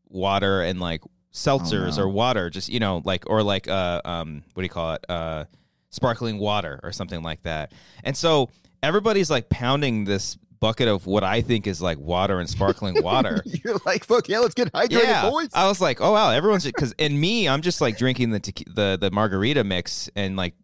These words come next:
Speaker 1: you know, trying to get rid of it. Um, and then, uh,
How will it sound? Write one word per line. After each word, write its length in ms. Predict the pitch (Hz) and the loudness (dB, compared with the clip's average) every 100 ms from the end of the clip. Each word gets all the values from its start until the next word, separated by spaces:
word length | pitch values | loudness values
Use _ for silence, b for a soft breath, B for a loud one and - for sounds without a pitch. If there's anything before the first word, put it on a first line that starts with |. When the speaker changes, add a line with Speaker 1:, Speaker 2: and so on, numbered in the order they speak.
| _ | _
Speaker 1:
you 100 | 107 | -6
know, 120 | 87 | -4
trying 220 | 85 113 101 | -4 -4 -2
to 60 | |
get 140 | 90 85 | -2 0
rid 160 | 107 | 2
of 120 | 139 98 | 2 0
it. 220 | 92 - _ _ _ - | -2 -2 _ _ _ -4
Um, 440 | 113 110 107 95 | 0 0 0 -4
and 140 | - 120 | -4 -2
then, 280 | 120 113 104 - | 0 -2 -4 -2
uh, 440 | 110 104 98 95 | 0 0 0 -2